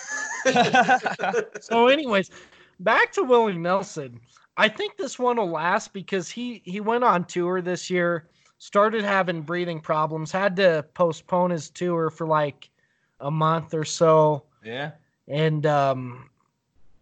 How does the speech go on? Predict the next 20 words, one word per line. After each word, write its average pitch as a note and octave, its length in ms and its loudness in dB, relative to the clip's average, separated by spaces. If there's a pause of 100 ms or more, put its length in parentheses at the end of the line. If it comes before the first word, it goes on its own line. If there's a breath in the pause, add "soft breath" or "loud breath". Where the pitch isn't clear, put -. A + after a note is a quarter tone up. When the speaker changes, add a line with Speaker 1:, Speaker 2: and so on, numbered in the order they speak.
(100)
Speaker 2:
now F#3+ 260 4
he's F#3+ 160 0
back E3 380 0
on D#3 260 -2
tour, D3+ 720 -8
but C#3 300 -4 (340)
yeah, D#3 300 -4
when E3+ 180 0
you're G3 200 -2
eighty-six F3+ 840 0
and D#3 160 -4
you're D3 300 -6 (180)
on E3+ 360 4
stage D#3+ 760 2
and D3+ 160 -8
you're C#3 80 -10
trying E3 340 -4
to D#3 80 -4
sing D#3 600 0
and C3 200 -6